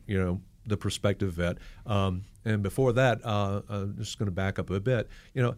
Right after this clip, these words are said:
make sure, uh, uh, well, the veterinarian you go to is gonna be treating the kind of pet you have too. If you know, if you've got an iguana, uh, you don't wanna walk into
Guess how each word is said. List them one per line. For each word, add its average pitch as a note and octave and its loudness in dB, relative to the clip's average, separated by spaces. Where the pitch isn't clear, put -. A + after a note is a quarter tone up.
make E3 2
sure, E3 2
uh, C3+ 2
uh, A#2 0
well, A#2 -2
the A2+ 0
veterinarian C#3 2
you A2+ 0
go A#2 2
to G#2+ 0
is A2 -2
gonna A2+ 2
be A2 2
treating A#2+ 0
the G2 0
kind A#2+ -2
of G2+ 0
pet A#2+ 0
you F2+ -2
have F#2+ -2
too. - -2
If - -12
you G#2 0
know, G2+ -2
if G2+ -4
you've A2+ 2
got B2+ 4
an A2 0
iguana, G#2 0
uh, G#2+ 0
you A2 -4
don't A2 0
wanna A2+ 0
walk A2 0
into G#2 -2